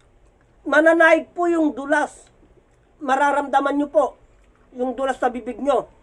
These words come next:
Pag linuk-, linunok nyo po yan at ipinasok sa loob ng katawan, pag giniling ng bituka yan, yung dulas na yun, anti-cancerous po yun.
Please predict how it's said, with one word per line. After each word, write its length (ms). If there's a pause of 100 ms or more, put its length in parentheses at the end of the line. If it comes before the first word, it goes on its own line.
(2500)
Pag 160
linuk-, 480 (160)
linunok 560
nyo 240
po 240
yan 480 (800)
at 160
ipinasok 640
sa 160
loob 160
ng 240
katawan, 720 (720)
pag 240
giniling 560
ng 160
bituka 560
yan, 320
yung 160
dulas 380
na 100
yun, 240
anti-cancerous 1200
po 240
yun. 400